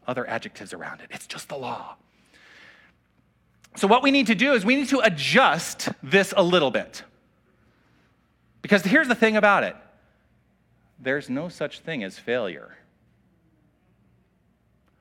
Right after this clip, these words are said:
All failures are perceptions. When something in the world seems to have failed, it's because we have decided that it is a failure. But God,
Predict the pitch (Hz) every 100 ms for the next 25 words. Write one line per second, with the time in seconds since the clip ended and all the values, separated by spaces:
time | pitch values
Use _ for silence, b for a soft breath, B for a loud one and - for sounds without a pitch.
0 | _ _ _ - 120 127 131 - 139 127
1 | 92 78 80 - - - _ _ _ _
2 | 101 - - - - 117 - - - 85
3 | _ - - - _ _ _ _ B B
4 | B _ _ _ - 120 113 - 180 196
5 | 196 202 196 202 170 147 123 110 139 165
6 | 120 120 - - 190 190 - 185 160 147
7 | - 190 147 131 127 156 - 139 143 139
8 | 123 131 - - 151 135 113 98 123 123
9 | 107 104 95 101 - 98 92 78 B B
10 | - 123 110 165 165 123 117 147